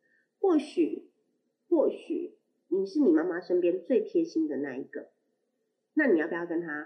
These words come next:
好好的说说话？或许你不能改变她，可是你可以陪伴她。那我觉得你自己的心态就是你放宽心，你不要抱持着你要改变她，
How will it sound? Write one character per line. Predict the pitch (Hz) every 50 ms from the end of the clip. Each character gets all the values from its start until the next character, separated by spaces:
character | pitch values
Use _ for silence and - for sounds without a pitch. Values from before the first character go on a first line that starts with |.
| -
好 | - 139
好 | 143 - 170 -
的 | - - - - - -
说 | - - 220 214 214 220
说 | - - 208 185 180
话？ | 196 - - 190 - - - _ _ _ _ _ _ _ _ _ _ _
或 | 320 320 311
许 | - 247
你 | 202 175
不 | 170 - 208
能 | 202 175 175
改 | 170 151 - -
变 | 185 175 170
她， | 175 165 165 170
可 | - 196 196
是 | 190 - 349 320
你 | 247 165 - -
可 | 170 151
以 | 143
陪 | 147 - 156
伴 | - 151 143 127 - -
她。 | - - - - - _ _ _ _ _ _ _ _
那 | 294 302 294
我 | 240 196
觉 | 175 185 180
得 | 180 180 185
你 | 190 185 185
自 | - 277
己 | 262 -
的 | - 170 175
心 | - - - 202 214
态 | 220 220 202 190
就 | 196 196
是 | 202 - 214 196 180 151 - 190
你 | 190
放 | 185 - 226 220 214
宽 | 220 202 196 202
心， | 208 196 208
你 | 214 196
不 | 202
要 | 233 254 262
抱 | 302 277 262
持 | 262 - 202
着 | 196 196
你 | 190 175 160
要 | 165 190
改 | - 165 120
变 | - - 160 147 160 -
她， | - 151 120 101 -